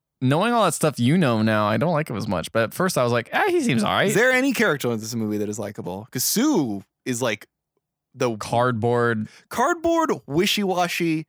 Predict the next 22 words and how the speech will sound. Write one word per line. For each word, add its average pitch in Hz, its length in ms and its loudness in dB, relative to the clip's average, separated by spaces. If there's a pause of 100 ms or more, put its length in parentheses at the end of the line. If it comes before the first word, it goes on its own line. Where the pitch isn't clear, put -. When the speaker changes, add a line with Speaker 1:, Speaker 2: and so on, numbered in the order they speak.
Speaker 1:
Doesn't 123 200 2
make 127 180 2
any 120 180 2
sense, 113 400 0 (200)
Speaker 2:
Like, 190 280 2
Speaker 1:
lady. 104 320 -2
Speaker 2:
I 185 80 2
feel 311 180 0
like 349 300 -2
the 156 240 -2 (100)
actress - 460 -4
didn't 110 240 -4
understand 104 440 -6
what 98 120 -6
her 98 60 -8
character's 98 380 -8
Speaker 1:
Yeah, - 80 -10
that's 135 280 0
Speaker 2:
motivation 92 60 -6
Speaker 1:
true. 101 160 -4
Speaker 2:
was. - 200 -10 (100)
Like, 131 280 -6